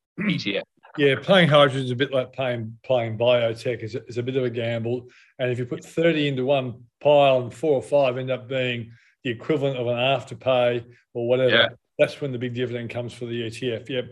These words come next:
Speaker 2: re-, a reasonable
Speaker 1: Absolutely.
Speaker 2: approach, yeah. Let's go to the telco sector now. What do you like there? 'Cause everyone always thinks there's only one,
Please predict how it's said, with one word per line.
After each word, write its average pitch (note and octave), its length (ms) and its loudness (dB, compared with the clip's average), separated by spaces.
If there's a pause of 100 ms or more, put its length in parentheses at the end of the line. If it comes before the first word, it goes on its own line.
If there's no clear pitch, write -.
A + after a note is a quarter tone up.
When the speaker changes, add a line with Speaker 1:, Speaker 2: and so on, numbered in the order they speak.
(220)
Speaker 2:
re-, D3+ 200 -4
a D#3 60 -4
reasonable C#3+ 440 0
Speaker 1:
Absolutely. - 220 -4 (360)
Speaker 2:
approach, G#2+ 480 -6
yeah. A2+ 140 -10 (640)
Let's G3 100 0
go A3 180 6
to - 40 2
the G3 220 4
telco G#3+ 200 4
sector D3+ 300 -4
now. C#3 220 0
What A3 100 -4
do B3+ 60 -2
you A#3+ 100 -2
like G#3+ 220 -4
there? E3+ 160 2
'Cause C#3+ 160 -4 (260)
everyone G3+ 460 2
always F3+ 340 -2
thinks D3+ 220 -10
there's C#3+ 80 -2
only C#3+ 160 2
one, D3+ 280 2